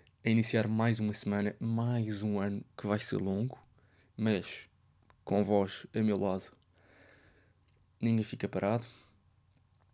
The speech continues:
Olhem, ahm, eu estava aqui a pensar. Que vocês sabem que eu sou um gajo que pensa. E penso assim muito. Ahm, porque é que a gente celebra a passagem de ano, não é?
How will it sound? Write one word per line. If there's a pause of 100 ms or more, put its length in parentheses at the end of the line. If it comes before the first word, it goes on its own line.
(380)
Olhem, (140)
ahm, (200)
eu
estava
aqui
a
pensar.
Que
vocês
sabem
que
eu
sou
um
gajo
que
pensa. (880)
E
penso
assim
muito. (140)
Ahm, (400)
porque
é
que
a
gente
celebra (1400)
a
passagem
de
ano,
não
é?